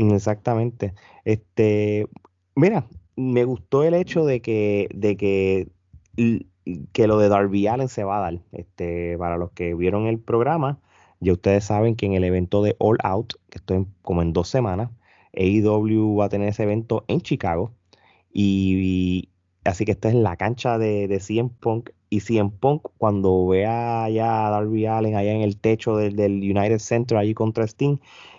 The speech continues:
eh, y lo voy a decir en mis propias palabras, le dijo una línea y me gustó mucho y lo voy a leer, disculpen, gente. Y lo dice de esta manera, este, que él acepta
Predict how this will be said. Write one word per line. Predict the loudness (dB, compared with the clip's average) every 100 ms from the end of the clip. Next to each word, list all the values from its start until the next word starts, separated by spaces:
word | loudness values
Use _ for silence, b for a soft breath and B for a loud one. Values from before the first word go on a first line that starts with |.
| B
eh, | -4
y | -2 0 -2
lo | 2
voy | 2
a | 2
decir | 2
en | 2
mis | 2 2
propias | 0 -2 -2
palabras, | 0 0 0 0
le | 0
dijo | 2 2 2 4
una | 2 0 2
línea | 2 4 2 0
y | 0
me | 2
gustó | 0 0 0 2
mucho | 2 0
y | 2
lo | 2
voy | 2
a |
leer, | 2 0
disculpen, | -2 -4 -6 -4 -6
gente. | -6 -6 -4 -6 -10 b b b b
Y | 2
lo | 6
dice | 6 4 2
de |
esta | 2 0
manera, | 0 0 -2 -6 -14 -8
este, | -8 -8 -2 0 2 2 -2 -6 _ _ _ _ _ _
que | 0 2 4
él | 4
acepta | 2 0 -2 -2 _ -4 -4 -4